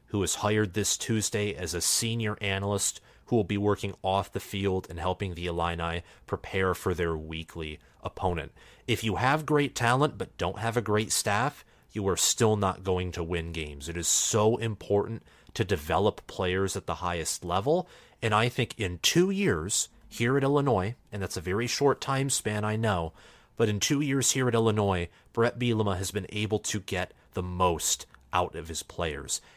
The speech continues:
At one point last year, they looked like by far the best team in the Big Ten West. After starting out seven and one, they finished one and four, which Bielema also said was very disappointing, and he took responsibility for that. His staff took responsibility for that.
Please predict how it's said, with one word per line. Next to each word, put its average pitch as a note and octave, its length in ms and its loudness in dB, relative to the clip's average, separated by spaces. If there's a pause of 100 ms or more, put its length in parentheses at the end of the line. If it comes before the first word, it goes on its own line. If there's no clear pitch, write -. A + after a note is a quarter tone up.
At - 160 -10
one A#2 260 4
point C3 320 2
last A#2 380 0
year, B2 100 0
they G2 120 -2
looked G2+ 340 -2
like G2+ 360 0
by F#2 200 -2
far G#2+ 480 2
the G2+ 140 -4
best F#2+ 320 -2
team A2+ 160 -6
in G2 40 -6
the F2+ 60 -6
Big F2+ 240 -10
Ten F2 240 -10
West. G2 460 0 (420)
After A2 260 2
starting A2+ 380 2
out G2+ 180 0
seven G#2+ 360 2
and F2+ 160 -4
one, G2 240 0
they F2+ 100 -2
finished - 500 -4
one G2 240 0
and F#2+ 140 -2
four, F#2+ 460 4
which F2+ 240 -6
Bielema F2+ 480 -4
also F2 340 0
said F2 280 -2
was D#2+ 200 -6
very F2 300 -4
disappointing, G2+ 760 -4 (380)
and F#2 160 -2
he G#2+ 180 -4
took - 300 -2
responsibility F#2+ 800 -2
for F#2+ 200 -6
that. F2 320 -4
His - 160 -8
staff - 360 -2
took - 180 -6
responsibility F2 720 -4
for - 200 -8
that. E2+ 280 -2